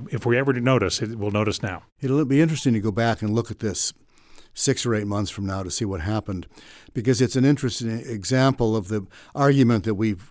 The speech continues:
Speaker 2: exploded, I think, on this podcast in the past about who pays.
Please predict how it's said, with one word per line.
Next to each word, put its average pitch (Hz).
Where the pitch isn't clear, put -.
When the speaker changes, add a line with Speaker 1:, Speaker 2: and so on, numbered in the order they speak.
Speaker 2:
exploded, 117
I 98
think, 101
on 98
this -
podcast 107
in 87
the 87
past 110
about 120
who 120
pays. 95